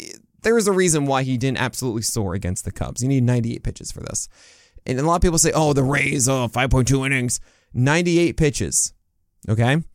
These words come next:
There's a difference. There's a huge difference of the Rays saying, "Oh, it's five innings, you're out at, like, seventy-two pitches." Versus, versus, I feel like I'm the Smash Brothers announcer, ninety-eight pitches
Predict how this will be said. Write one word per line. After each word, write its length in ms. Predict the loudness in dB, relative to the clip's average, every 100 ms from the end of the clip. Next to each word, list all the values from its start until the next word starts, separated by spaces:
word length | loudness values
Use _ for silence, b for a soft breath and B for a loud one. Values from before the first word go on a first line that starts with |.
| -4
There's 180 | 0 2
a 60 | 0
difference. 840 | 2 0 0 -4 -2 0 0 0 -8 _ _ -6
There's 140 | 0
a 40 | 0
huge 280 | 4 2 4
difference 360 | 0 2 0
of 120 | 0
the 100 | 0
Rays 520 | 2 2 2 2 2 2
saying, 480 | 2 2 2 0 b b b
"Oh, 220 | 2 2
it's 180 | 0 -4
five 300 | 0 0 0
innings, 340 | 0 0 -2 -4
you're 240 | -2 0 2
out 320 | 2 2 0
at, 120 | -2 0
like, 140 | 0
seventy-two 560 | 0 2 2 0 0 2
pitches." 560 | 2 2 -4 -4 -6 -8 _ _ _ _ _ _
Versus, 800 | 0 2 2 2 2 2 0 -2 -10 _ _ _ _
versus, 540 | 2 2 4 0 0 0
I 40 |
feel 140 | 2
like 120 | 2 0
I'm 100 | -2
the 100 | 0
Smash 440 | 2 2 -2 -2
Brothers 300 | -2 -2 -2
announcer, 460 | -2 -2 -2 -2 -4 b b b
ninety-eight 640 | 0 2 2 2 2 0 2
pitches 680 | 0 2 0 2 2 0